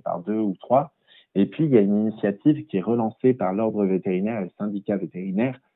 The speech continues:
euh, là, en deux mille vingt et un, qui s'appelle Vétérinaire pour tous, qui avait existé il y a quelques années et qui va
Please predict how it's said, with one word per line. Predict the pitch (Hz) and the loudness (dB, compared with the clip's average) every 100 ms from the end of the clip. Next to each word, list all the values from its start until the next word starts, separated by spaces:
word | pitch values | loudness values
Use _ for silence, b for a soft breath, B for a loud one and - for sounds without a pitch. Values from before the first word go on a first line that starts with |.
| _ _ 95 | _ _ -4
euh, | 95 90 87 90 62 - | -2 0 -2 -6 -10 -6
là, | 98 113 | 0 0
en | 127 | 2
deux | 95 98 | 0 0
mille | 95 92 87 87 | 0 0 -2 -2
vingt | 117 117 | -4 -2
et | 92 90 | 0 0
un, | - 160 - _ _ _ _ _ | -2 -6 -8 _ _ _ _ _
qui | |
s'appelle | - 92 117 | 0 2 2
Vétérinaire | 107 104 110 98 95 98 | 2 2 2 2 0 -4
pour | 87 - | -10 -6
tous, | - 170 160 _ _ _ _ _ _ | -2 -2 -4 _ _ _ _ _ _
qui | 95 | -2
avait | 95 | 0
existé | 104 120 123 135 | 0 -2 0 2
il | |
y | 107 | 4
a | |
quelques | 98 98 104 | 2 -2 -2
années | 98 101 117 104 | 0 0 0 -4
et | |
qui | 101 | -6
va | 85 73 | -6 -6